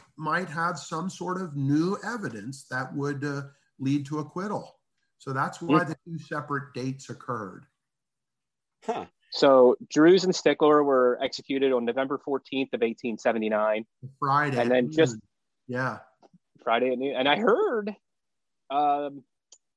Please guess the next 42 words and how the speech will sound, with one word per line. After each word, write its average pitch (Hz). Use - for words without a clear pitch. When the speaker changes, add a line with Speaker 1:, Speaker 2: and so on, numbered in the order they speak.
Speaker 2:
there 160
was 165
some 208
sort 247
of 196
mishap 220
or 233
something 247
at 202
first 247
where 160
it 143
was 147
supposed 214
to 160
Speaker 1:
Yeah. 185
Speaker 2:
happen 202
and 131
Speaker 1:
Yeah. 127
Speaker 2:
one 180
of 190
the 180
ropes 156
was 214
too 233
short 185
or 139
too 185
long 196
or 120
Speaker 1:
Yeah. 135
Speaker 2:
Yeah. 143
Speaker 1:
Yeah. 131
Isn't 147
that 143
interesting? 135
Uh, 120
uh, 131
one 156
of 156
them, 143
uh, 135